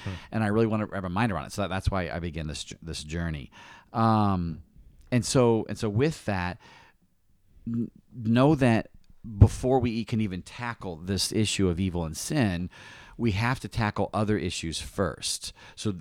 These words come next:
Speaker 2: so this goes back kind of full circle, my whole point of this little rambling of why we went in the order that we went
Speaker 1: Yeah.
Speaker 2: in.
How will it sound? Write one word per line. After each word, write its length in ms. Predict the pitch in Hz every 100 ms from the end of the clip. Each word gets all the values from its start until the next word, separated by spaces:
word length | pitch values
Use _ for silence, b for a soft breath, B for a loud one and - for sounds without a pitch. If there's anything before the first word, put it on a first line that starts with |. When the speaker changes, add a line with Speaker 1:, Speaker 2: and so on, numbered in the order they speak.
| -
Speaker 2:
so 180 | - 101
this 200 | 110 -
goes 120 | 107
back 220 | 101 90
kind 140 | - 90
of 60 |
full 140 | - 92
circle, 200 | 92 80
my 80 | 82
whole 120 | 92
point 280 | - 92 82
of 60 |
this 160 | 78 -
little 140 | 82
rambling 400 | 78 90 78 73 B B B B
of 300 | 107 101 90
why 320 | 92 95 101 110
we 80 |
went 200 | 98 98
in 80 | 90
the 80 | 90
order 200 | 87 87
that 100 | 78
we 80 | 80
went 220 | 82 90
Speaker 1:
Yeah. 120 |
Speaker 2:
in. 60 | 73